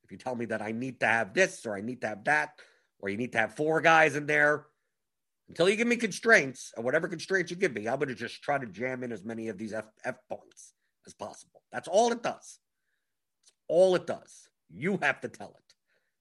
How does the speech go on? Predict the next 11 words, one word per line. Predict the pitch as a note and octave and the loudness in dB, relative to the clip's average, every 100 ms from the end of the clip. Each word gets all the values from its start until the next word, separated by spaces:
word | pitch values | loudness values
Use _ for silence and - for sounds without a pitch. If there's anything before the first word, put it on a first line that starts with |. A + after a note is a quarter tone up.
| _ _ _ _ _ _ _ | _ _ _ _ _ _ _
So | - | -12
the | F2 | -4
optimizer | C#3 E3+ D#3+ D3+ C#3 | -4 -2 2 2 2
doesn't | C#3+ C3+ | -2 -2
like | C#3 B2 | -2 -2
anything. | A#2 D#2+ _ _ _ _ _ _ _ | -6 -8 _ _ _ _ _ _ _
The | - | -14
optimizer | F2 A#2 A#2+ A2 | -10 -6 -6 -4
has | A#2+ B2+ | -8 -4
no | C#3+ | -6
brain. | C3 C3 B2 B2 | -4 -2 -2 -2